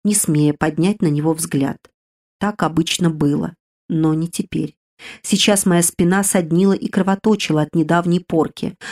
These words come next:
а я кусала губы, глотала слёзы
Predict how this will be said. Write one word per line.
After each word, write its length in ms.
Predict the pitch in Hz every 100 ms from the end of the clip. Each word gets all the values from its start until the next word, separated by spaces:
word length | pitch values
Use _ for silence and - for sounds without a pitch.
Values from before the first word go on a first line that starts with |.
| -
а 80 | -
я 160 | 180 196
кусала 420 | 196 190 175 165
губы, 460 | 160 180 202 220 220 -
глотала 460 | 175 170 165 160
слёзы 520 | 156 170 185 208 196